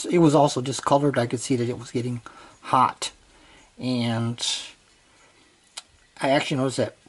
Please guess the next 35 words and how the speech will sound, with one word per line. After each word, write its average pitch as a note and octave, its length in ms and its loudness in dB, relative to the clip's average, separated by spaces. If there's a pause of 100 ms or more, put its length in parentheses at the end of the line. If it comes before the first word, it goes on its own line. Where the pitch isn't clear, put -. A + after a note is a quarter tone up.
(140)
only D#3+ 180 2
one F3 180 4
of F3+ 100 4
the D#3 60 2
transistors C3+ 600 -4
was A#2 100 -6
bad. C3 420 4 (540)
The C3 100 -4
other C#3 180 2
one C3 180 0
was A#2 160 -6
good, D3 360 4
but B2 140 -4
I'm A#2 120 -2
gonna B2 160 -2
go B2+ 100 2
ahead B2+ 120 2
and B2 240 -4
replace C3 400 -4
both C#3+ 360 2
of B2+ 140 0
them B2+ 120 -4
in, A#2 440 -4 (680)
in A#2+ 180 -2
pairs. C#3 460 2
I'm B2+ 120 -6
gonna A#2+ 180 -2
get B2 140 0
them A#2 300 -4 (460)
a, A#2+ 340 -2
basically B2 560 -2
a A#2 60 0
matching B2 500 0
pair. C3 520 -2 (720)
And A2+ 640 -6